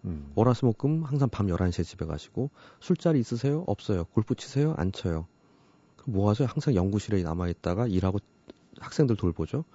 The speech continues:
Speaker 2: 본인의 인생은 뭐예요? "아, 항상 열심히 살아야죠. 더 논문 많이 써야죠."
Speaker 1: 네.
Speaker 2: 그러니까 발작이 오는 거거든요. 우울해지시는 거고요. 이기적이 되세요. 나를 위한 시간을 좀 쓰세요.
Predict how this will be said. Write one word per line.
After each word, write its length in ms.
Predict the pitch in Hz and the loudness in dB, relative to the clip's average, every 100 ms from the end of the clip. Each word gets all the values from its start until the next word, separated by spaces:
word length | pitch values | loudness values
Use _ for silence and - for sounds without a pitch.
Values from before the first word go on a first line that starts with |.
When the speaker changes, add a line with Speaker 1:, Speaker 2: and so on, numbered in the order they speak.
| _ _ - _ _ _ - - | _ _ -20 _ _ _ -18 0
Speaker 2:
본인의 340 | 123 135 139 | 4 6 6
인생은 320 | 113 101 135 127 | 4 4 2 0
뭐예요? 360 | 85 87 139 - _ _ _ _ | 0 -2 -4 -8 _ _ _ _
"아, 80 | - | -8
항상 340 | 113 160 143 | -2 2 4
열심히 320 | 98 95 - 95 | 4 2 2 2
살아야죠. 380 | 92 80 78 | 0 -2 -4
더 160 | - 117 | -2 2
논문 240 | 117 98 | 4 4
많이 180 | 92 78 | 0 -2
써야죠." 460 | 80 80 78 107 143 - | -4 -4 -4 -6 -8 -8
Speaker 1:
네. 260 | 80 67 65 - _ _ _ | -8 -10 -14 -20 _ _ _
Speaker 2:
그러니까 300 | - 156 139 | 0 2 2
발작이 320 | 90 - 95 | -2 0 0
오는 200 | 78 76 | 0 -6
거거든요. 400 | 69 67 - - 85 | -8 -10 -10 -4 2
우울해지시는 580 | 104 98 85 78 - 82 | 4 4 2 -4 -8 -10
거고요. 400 | 76 - 113 117 _ - - _ _ - - | -10 -6 -6 -8 _ -20 -20 _ _ -20 -10
이기적이 580 | - 104 110 165 147 131 | 0 0 2 4 4 4
되세요. 540 | 131 87 - 85 92 76 _ _ _ | 2 -2 -2 -2 -2 -4 _ _ _
나를 340 | - 85 113 123 | 0 4 6 6
위한 160 | 101 | 4
시간을 280 | 95 - 104 | 2 -2 -4
좀 100 | 90 | -4
쓰세요. 460 | - 127 - 80 | -6 -6 -4 -4